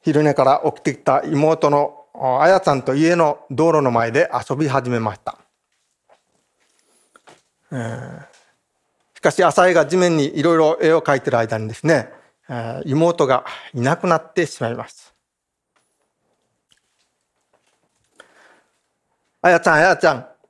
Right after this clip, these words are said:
車の事故に遭ったか、あるいは誰かと一緒か。どうしよう、どうしよう。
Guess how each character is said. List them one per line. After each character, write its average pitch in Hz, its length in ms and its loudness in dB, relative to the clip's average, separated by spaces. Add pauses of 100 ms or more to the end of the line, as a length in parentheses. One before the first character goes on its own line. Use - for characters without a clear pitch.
(1200)
車 139 300 2
の 143 100 2
事 139 100 -4
故 151 120 2
に 151 80 2
遭 147 60 4
っ 147 100 -8
た 147 100 2
か、 - 260 -2 (1120)
あ 151 80 2
る 165 80 4
い 196 40 4
は 160 260 4
誰 170 220 2
か 165 120 2
と - 100 -4
一 143 140 -4
緒 165 140 0
か。 135 340 -2 (800)
ど 160 160 0
う 190 40 2
し - 120 -10
よ 165 80 4
う、 - 20 -6
ど 180 120 2
う 180 40 0
し 175 140 -4
よ 120 240 -2 (640)
う。 - 40 -20